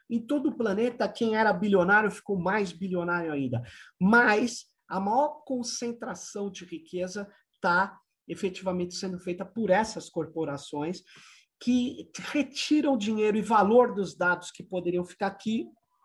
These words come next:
para levar para os seus países matrizes. Então, esse processo,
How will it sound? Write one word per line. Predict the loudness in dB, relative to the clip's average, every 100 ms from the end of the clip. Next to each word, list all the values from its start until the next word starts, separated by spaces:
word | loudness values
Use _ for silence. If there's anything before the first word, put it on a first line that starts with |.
| _ _ _ _
para | 2 4 2
levar | 0 -2 -2 -2 -4 -20 _ -4
para | -2
os | -2 -2
seus | -4 -4
países | -4 -2 -2 -2 -8 -4
matrizes. | 0 0 -2 0 2 0 -4 -8 -14 -20 -20 -10
Então, | -6 0 2
esse | 2 0
processo, | -4 -6 -2 -4 -4 -8